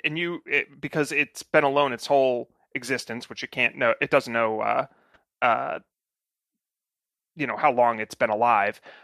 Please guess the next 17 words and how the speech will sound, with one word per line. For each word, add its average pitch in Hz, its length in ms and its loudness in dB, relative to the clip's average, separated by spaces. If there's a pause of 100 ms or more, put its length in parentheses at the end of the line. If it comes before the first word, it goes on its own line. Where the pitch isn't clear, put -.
(140)
Uh, 143 160 6 (160)
but, 156 320 4 (360)
uh, 143 200 6
as 202 240 4
you 220 80 -6
take 208 260 -4
it 196 60 -8
to 196 80 -4
the 175 80 2
surface, 175 380 -4
it 160 100 -10
starts - 320 0
to 143 100 -18
dissolve 139 960 4 (380)
in 139 240 -6
your 120 180 0
hands, 110 640 -2